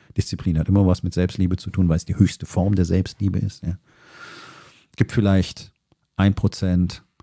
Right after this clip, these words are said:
die stoffwechseltechnisch tatsächlich nicht in der Lage sein sollten,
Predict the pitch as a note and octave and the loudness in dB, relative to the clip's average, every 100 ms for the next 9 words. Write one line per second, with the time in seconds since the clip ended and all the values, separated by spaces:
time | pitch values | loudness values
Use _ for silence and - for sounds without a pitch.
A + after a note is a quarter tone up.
0 | _ _ _ _ G2 F#2 E2+ - G2 - | _ _ _ _ 2 2 2 -2 -4 -2
1 | F2+ F2 - E2+ F#2 - F#2 - F2 F#2 | -2 -2 -4 -6 -6 -4 -4 -4 -8 -8
2 | - F#2 B2+ F2+ E2 F2+ G2+ F2+ F#2 F#2 | -2 -2 0 2 2 2 2 0 2 2
3 | F2+ F#2+ F#2+ G2+ F#2 | 4 2 2 0 -4